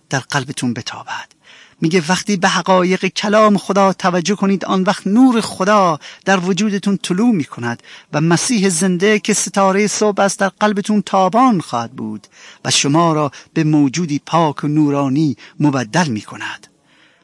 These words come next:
گفتار و پیشگویی‌های انبیای خدا که صدها سال قبل از مسیح بیان شدند از خود انبیا نبود. فکر پیغمبران این نبود که یه چیزی در مورد نجات دهنده بنویسن.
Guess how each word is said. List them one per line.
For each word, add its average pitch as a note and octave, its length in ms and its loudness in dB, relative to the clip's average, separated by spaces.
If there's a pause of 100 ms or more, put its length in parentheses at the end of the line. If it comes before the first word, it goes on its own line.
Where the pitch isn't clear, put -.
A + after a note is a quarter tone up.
(140)
گفتار D#3+ 480 0
و E3+ 40 -2
پیشگویی‌های E3 720 -2
انبیای D#3+ 540 0
خدا D#3+ 420 0 (220)
که - 100 -6
صدها F#3 500 2
سال F3+ 220 2
قبل E3 280 -2
از E3 120 -2
مسیح E3 300 -2
بیان D3 260 0
شدند D3+ 440 0 (300)
از - 140 -2
خود D3+ 180 -4 (100)
انبیا C#3 400 -2
نبود. C3 500 -6 (840)
فکر F#3+ 340 -2
پیغمبران F3 760 2
این G3 240 0
نبود G#3 240 0
که - 140 -4
یه F3+ 100 0
چیزی F3+ 340 -4
در E3+ 160 2
مورد E3+ 200 0
نجات E3 420 0
دهنده C#3 320 -2
بنویسن. C3 640 -8